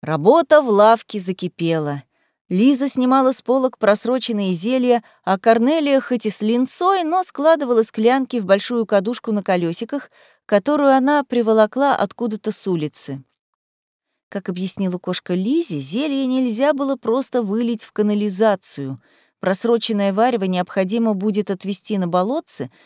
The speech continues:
опорожнить в него каждую склянку, а сами склянки отвезти все тому же мистеру Ботлу. Он их утилизирует особым способом, а вместо них выдаст Лизе новых.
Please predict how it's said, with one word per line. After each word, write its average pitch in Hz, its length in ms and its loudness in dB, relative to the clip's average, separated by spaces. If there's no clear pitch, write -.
опорожнить 220 760 2
в 170 120 -4
него 208 240 -2
каждую 175 480 0
склянку, 226 720 -4
а 180 120 -2
сами 247 300 4
склянки 285 520 -2
отвезти 220 480 -2
все 254 200 -4
тому 240 260 2
же 233 140 -4
мистеру 220 360 -4
Ботлу. 285 540 -4
Он 330 200 0
их 247 120 0
утилизирует 226 800 0
особым 269 420 0
способом, 233 680 -2
а 175 180 0
вместо 170 440 -4
них 285 260 -2
выдаст 294 460 -4
Лизе 240 380 -2
новых. 175 500 -4